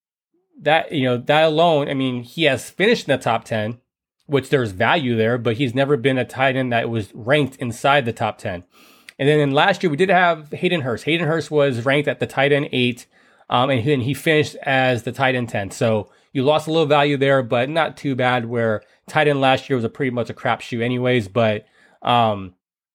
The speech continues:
and the thing about it too, Hayden Hurst is, speaking of Hayden Hurst, he is still in Atlanta. So you gotta think about Kyle Pitts. I mean, he's a rookie coming from, um,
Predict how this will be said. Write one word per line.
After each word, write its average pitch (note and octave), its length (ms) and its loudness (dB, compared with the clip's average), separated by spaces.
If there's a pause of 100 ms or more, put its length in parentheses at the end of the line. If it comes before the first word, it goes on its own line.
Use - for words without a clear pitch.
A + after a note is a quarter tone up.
(460)
and D3 240 0
the C#3 60 -6
thing F3 180 0
about D3 240 2
it C3+ 60 -12
too, D3+ 400 -6
Hayden F3+ 280 -2
Hurst F3+ 200 -2
is, - 220 -6 (140)
speaking F#3 300 -4
of D3 60 0
Hayden C#3+ 220 0
Hurst, D#3+ 200 -2
he E3+ 140 -4
is C3+ 140 -2
still D3+ 340 0
in C#3 180 -2
Atlanta. A#2+ 440 -2
So G#2+ 400 0 (280)
you B2+ 80 -10
gotta D3+ 220 2
think E3 160 -2
about C3 460 0 (400)
Kyle D3 260 2
Pitts. C3 320 -2
I A#2+ 40 -2
mean, A#2+ 100 -2
he's A2+ 100 -2
a A#2 60 -2
rookie D3+ 360 0
coming D3 280 -2
from, A#2+ 460 0 (560)
um, G#2 560 -2